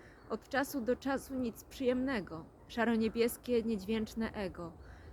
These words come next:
Siebie mają deficyt, jak nędzarz pieniędzy, porównując się do kogoś drugiego.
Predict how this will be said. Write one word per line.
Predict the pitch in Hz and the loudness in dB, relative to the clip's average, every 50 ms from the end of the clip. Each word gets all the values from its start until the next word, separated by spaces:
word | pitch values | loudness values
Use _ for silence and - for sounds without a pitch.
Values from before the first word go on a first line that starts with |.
| - - - - | -16 -16 -16 -12
Siebie | - - 294 294 311 330 | -4 -2 0 2 4 4
mają | 302 311 311 311 302 302 285 | 4 4 4 4 4 6 6
deficyt, | 285 285 - - 262 202 - - 185 170 175 - | 4 4 2 0 -4 -4 -2 -2 -2 -2 0 0
jak | 185 180 175 - | 0 0 0 0
nędzarz | 202 214 208 196 190 196 202 196 - - | 0 0 2 0 0 0 -2 -4 -4 -4
pieniędzy, | - 220 208 196 202 208 196 202 208 190 - 240 240 | -2 -2 0 0 0 0 0 -2 -2 -2 0 -2 -2
porównując | 226 - 233 226 226 220 196 208 220 233 233 233 233 220 226 220 - - - | 0 0 0 0 0 2 2 2 2 4 4 4 4 2 2 0 -2 -6 -6
się | - - 240 226 | -4 -2 -2 -2
do | 196 208 202 | -2 -2 -4
kogoś | - - 214 190 190 190 196 185 185 | -2 -4 -4 -2 0 -2 -2 -2 -6
drugiego. | 170 185 196 190 165 196 190 180 160 - - 151 - - | -6 -6 -6 -4 -4 -2 -2 -2 -2 -4 -6 -8 -10 -10